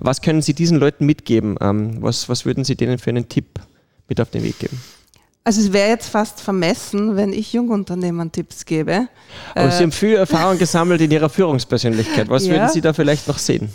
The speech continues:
Speaker 2: Ähm, wenn ich das Persönliche herausnehme, ist es sicherlich das zu tun, wofür man brennt, wofür man eine Leidenschaft hat.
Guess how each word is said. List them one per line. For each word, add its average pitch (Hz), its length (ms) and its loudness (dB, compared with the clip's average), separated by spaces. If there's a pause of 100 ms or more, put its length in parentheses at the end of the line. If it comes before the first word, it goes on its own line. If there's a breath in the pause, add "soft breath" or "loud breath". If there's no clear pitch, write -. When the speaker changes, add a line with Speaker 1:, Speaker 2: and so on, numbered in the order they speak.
Speaker 2:
Ähm, 180 580 2 (120)
wenn 202 140 -4
ich - 80 -10
das 202 160 0
Persönliche 233 500 0
herausnehme, 214 640 0
ist 202 140 -2
es 208 100 -8
sicherlich 208 360 -4
das 208 180 -6
zu - 100 -10
tun, 208 340 -6
wofür 202 280 -8
man 196 260 -6
brennt, 180 420 -4
wofür 190 300 -8
man 190 300 -2
eine 175 240 -6
Leidenschaft 175 800 -6
hat. - 260 -12